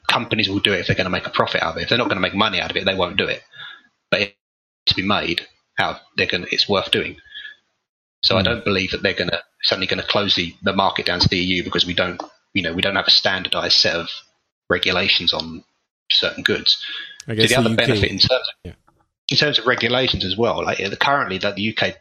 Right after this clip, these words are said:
Speaker 1: companies, even if they've got minimal exports to the euro, eh, to E U, sorry, they still have to follow the regulations, even though they may be selling the majority of their goods to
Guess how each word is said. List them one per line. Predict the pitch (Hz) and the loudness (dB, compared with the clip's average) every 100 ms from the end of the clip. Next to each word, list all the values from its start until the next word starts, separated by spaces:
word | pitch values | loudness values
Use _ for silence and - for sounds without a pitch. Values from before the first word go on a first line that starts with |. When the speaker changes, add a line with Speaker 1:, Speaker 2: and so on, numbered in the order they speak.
| _ | _
Speaker 1:
companies, | - 120 107 - 87 - - _ - - - - | -2 -2 -2 -8 -2 -2 -2 _ -20 -16 -18 -2
even | 127 127 | 0 2
if | 127 | 0
they've | 101 | 0
got | 107 98 - _ _ _ _ | 0 0 -8 _ _ _ _
minimal | 113 135 147 104 92 87 - _ _ _ _ _ _ - | 0 2 2 0 -2 -6 -12 _ _ _ _ _ _ -2
exports | 120 - 98 - - | 0 -2 0 0 0
to | |
the | 90 87 - - _ - | 0 -4 -6 -14 _ -6
euro, | 98 107 90 - - - | 0 0 0 -6 -10 -4
eh, | 98 | 0
to | - 104 | 0 0
E | |
U, | 95 98 | -2 0
sorry, | 92 - 82 - - - - - _ - | 2 0 -2 -6 -10 -16 -18 -20 _ -4
they | 95 110 113 104 104 - _ _ _ _ _ - | -2 0 0 0 -2 -6 _ _ _ _ _ 0
still | - 135 | 2 2
have | - | -2
to | |
follow | - 113 | -2 0
the | 98 | 2
regulations, | 104 95 101 110 - 90 | 2 2 2 2 0 0
even | 110 104 | -2 0
though | |
they | 98 | 0
may | 104 101 | 0 0
be | 98 | 4
selling | 113 104 95 90 _ | 4 2 -2 -10 _
the | 113 | -4
majority | 101 - 107 - | 0 0 0 0
of | |
their | 95 | -2
goods | - 95 - | -2 0 2
to | - 87 | 2 0